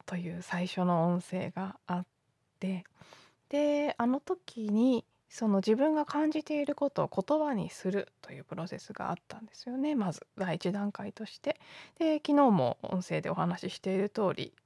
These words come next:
その正直な言葉で語るということが、やっぱり今すごく大切になっている。で、ちゃんと自分のまっすぐな正直な言葉で表現したら終わるんです。ほとんどの、ふ-、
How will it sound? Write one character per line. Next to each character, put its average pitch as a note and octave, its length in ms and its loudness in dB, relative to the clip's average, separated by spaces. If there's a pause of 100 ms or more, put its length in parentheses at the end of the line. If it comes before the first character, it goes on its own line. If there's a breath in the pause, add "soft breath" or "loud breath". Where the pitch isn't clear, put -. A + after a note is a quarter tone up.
(260)
そ G#3 160 -2
の G3 720 4
正 D#4+ 260 0
直 C4+ 360 -2
な F#3 180 -6
言 F#3+ 240 -2
葉 F3+ 260 0 (100)
で F#3 140 -2
語 - 280 -2
る C4 140 0
と G3+ 140 -6
い G3+ 80 -4
う F#3+ 60 -6
こ - 140 -12
と F#3 160 -10
が、 F#3+ 100 -6
や G3 160 0
っ G3+ 40 -6 (260 loud breath)
ぱ D#4+ 140 2
り A3+ 120 0
今 A#3 200 6
す - 100 -2
ご F4 160 0
く - 120 -4
大 G3 240 -4
切 G#3 260 -4
に G3+ 100 4
な G3+ 120 4
っ G3 40 -4
て - 160 -10
い - 100 -6
る。 C#4+ 160 -4 (440 loud breath)
で、 F4 200 0 (440 soft breath)
ち - 80 -4
ゃ G4 80 2
ん A4 180 -4
と A4 100 0
自 - 180 -6
分 E4+ 300 -6
の F#4 300 0
ま A#3+ 120 -2
っ - 20 -8
す - 240 -8
ぐ E4+ 100 -2
な B3+ 100 0
正 C#4+ 180 -4
直 D4 280 -6
な A#3+ 100 2
言 - 280 -2
葉 A3 140 0
で G3 200 -4 (840)
表 C4+ 320 2
現 F3 80 -4
し - 40 -16
た F#3 140 -10
ら - 160 -10 (120)
終 A3 100 4
わ B3+ 160 -2
る D#4 120 2
ん B3+ 120 4
で E3+ 100 -4
す。 - 140 -12
ほ - 100 -10
と G#3+ 160 2
ん F#3 80 4
ど D3+ 100 0
の、 C#3 200 -2
ふ-、 - 100 -6